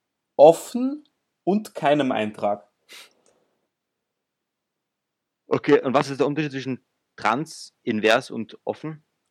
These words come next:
Speaker 1: Äh, es war divers, inter und offen, aber
Speaker 2: Äh,
Speaker 1: ist schön, dass du
Speaker 2: in-,
Speaker 1: so
Speaker 2: ja,
Speaker 1: hast.
Speaker 2: keine, inter, invers.
Speaker 1: Ja.
Speaker 2: Ich bin zu viel in Mathe drin, vergiss es.
Speaker 1: <laughs>
Speaker 2: Also was ist der Unterschied zwischen trans, inver-
Speaker 1: Divers und inter.
Speaker 2: Di-
Speaker 1: <laughs> Also,
Speaker 2: divers und inter.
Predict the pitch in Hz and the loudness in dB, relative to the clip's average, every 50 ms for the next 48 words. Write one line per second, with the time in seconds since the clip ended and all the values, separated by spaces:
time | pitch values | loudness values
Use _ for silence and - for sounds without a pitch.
0 | _ _ _ - 131 127 131 127 - 135 127 107 127 127 123 110 123 127 131 135 | _ _ _ -4 -2 -2 -2 0 0 -2 -2 -2 -4 -8 -6 -2 0 2 2 2
1 | 135 - - - 139 127 139 123 - - - - - - - - 127 - - - | 0 -2 -6 -6 -6 -6 -6 -8 -8 -14 -14 -10 -10 -10 -10 -10 -14 -12 -6 -6
2 | - 120 - - - - - - 110 110 107 104 - - 147 139 139 143 139 139 | -6 -6 -6 -8 -6 -2 0 2 2 4 4 2 2 0 -2 0 0 -2 0 0
3 | 139 135 131 127 131 113 - - - - - - _ _ - 196 208 - - - | -2 -2 0 0 0 0 -2 -4 -10 -14 -20 -20 _ _ -18 -14 -14 -12 -10 -8
4 | 113 113 110 - 113 104 104 104 104 - 107 101 90 98 95 95 98 - - - | -8 -8 -6 -4 -2 -2 -2 -2 -4 -6 -10 -8 -4 -2 -2 -2 -4 -6 -12 -8
5 | 127 135 135 135 - 120 113 - - 117 110 110 98 110 104 98 98 101 - 101 | 0 0 0 0 0 -4 -12 -8 -8 -8 -8 -8 -8 -6 -4 -4 -4 -4 -6 -8
6 | - 98 95 95 98 _ _ _ _ _ - - 104 98 92 98 87 - - _ | -12 -10 -12 -12 -16 _ _ _ _ _ -12 -8 -6 -6 -6 -6 -10 -16 -18 _
7 | - 160 131 110 104 101 - _ _ _ _ - 120 110 120 123 - 113 - - | -6 -6 -6 -6 -10 -16 -20 _ _ _ _ -2 0 0 0 -2 -4 -6 -4 -2
8 | 135 139 139 127 123 107 - 110 107 110 101 - - - 107 107 123 123 - - | 0 0 2 0 0 -2 -4 -10 -10 -10 -10 -12 -6 -4 -4 -4 -4 -6 -10 -16
9 | - - _ _ _ 113 107 104 92 101 101 107 - - _ _ _ _ _ _ | -20 -20 _ _ _ -6 -6 -2 0 2 2 2 0 -2 _ _ _ _ _ _
10 | _ _ 120 101 - 151 175 208 180 131 160 160 160 170 165 160 - - - - | _ _ -20 -14 -6 2 2 2 6 8 10 12 12 12 12 10 6 -4 -8 -6
11 | 151 143 - - - 160 156 - - 135 - - 143 139 - - - 147 143 147 | -6 -6 -4 -4 -4 -4 -4 -2 -2 0 0 0 0 0 -4 -8 -8 -6 -6 -6
12 | - - 143 139 - - _ - - - - - - - - - - - - _ | -6 -6 -8 -8 -10 -14 _ -16 -12 -8 -8 -8 -8 -10 -12 -16 -18 -20 -20 _
13 | _ _ _ _ _ - 233 254 226 190 170 - _ _ _ _ _ _ _ - | _ _ _ _ _ -16 -16 -14 -14 -16 -20 -20 _ _ _ _ _ _ _ 2
14 | 131 147 127 123 123 131 - - 113 135 135 123 127 120 110 98 | 2 4 6 4 4 4 0 -6 -10 -10 -8 -4 -4 -4 -4 -6